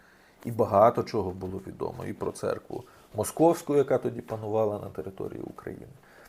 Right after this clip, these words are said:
і про католицьку церкву, не просто так Шевченко про неї згадує. Викривлення були. А коли дійшла справа до нашого часу,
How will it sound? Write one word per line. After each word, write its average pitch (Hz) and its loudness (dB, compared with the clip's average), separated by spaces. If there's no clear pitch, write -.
і 135 -4
про 113 2
католицьку 147 2
церкву, - -2
не - -10
просто - -10
так - -10
Шевченко - -10
про - -10
неї - -10
згадує. 123 -2
Викривлення 104 -4
були. 117 -2
А 113 2
коли 131 0
дійшла 120 -2
справа 117 2
до 107 0
нашого 95 -6
часу, - -14